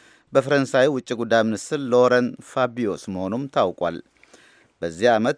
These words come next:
ጀርመን የጥገኝነት ጥያቄ የሚቀ-፣ የሚያቀርቡ እስከ ሰባት መቶ ሃምሳ ሺህ ፍልሰተኞችን ታስተናግዳለች ተብሎ ይጠበቃል። በዛሬው ዕለት፣ በዛሬው ዕለት አንዲት ወደ ጀርመኗ የሌስበስ ደሴት ታመራ የነበረች ጀልባ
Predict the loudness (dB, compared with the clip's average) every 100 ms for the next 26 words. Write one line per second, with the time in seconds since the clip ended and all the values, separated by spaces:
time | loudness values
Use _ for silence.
0 | _ 0 0 0 -2 -4 -6 -6 -4 -4
1 | -4 -6 -6 -2 -2 -2 -4 -4 -4 0
2 | 0 0 -2 -2 0 -2 0 0 0 -4
3 | -6 -8 -10 -6 0 0 0 -2 0 -2
4 | -2 0 0 -2 -8 -8 -8 -10 -8 -6
5 | -6 -6 -4 -4 -2 -2 -2 -2 -4 -4
6 | -6 -10 -10 -8 -10 -4 -4 -2 -4 -6
7 | -8 _ _ _ _ _ _ _ _ 0
8 | 6 6 6 0 -4 _ -6 -4 0 2
9 | 4 2 0 -2 0 0 0 -4 -6 -8
10 | -8 -6 -8 -2 2 2 0 0 0 0
11 | -2 -2 -4 -4 -4 -6 -4 -6 -4 -6
12 | -4 -2 0 2 0 0 -4 -4 -6 -2
13 | -2 2